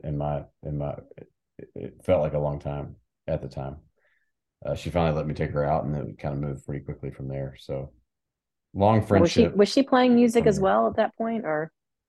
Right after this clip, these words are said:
Speaker 1: Not, not, no, she was a school teacher. She, well, she was a, getting her master's in education at the time,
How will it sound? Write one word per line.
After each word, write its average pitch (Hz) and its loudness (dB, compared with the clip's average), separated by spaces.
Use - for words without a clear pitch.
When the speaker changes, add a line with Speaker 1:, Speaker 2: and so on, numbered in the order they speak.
Speaker 1:
Not, 104 2
not, 101 2
no, 95 2
she 107 -4
was 92 -2
a 82 -8
school 82 -8
teacher. 78 -6
She, - -12
well, 87 0
she 98 -2
was 85 0
a, 80 0
getting 85 0
her 78 -4
master's 76 -6
in 76 -4
education 71 -8
at 67 -12
the 69 -12
time, 71 -10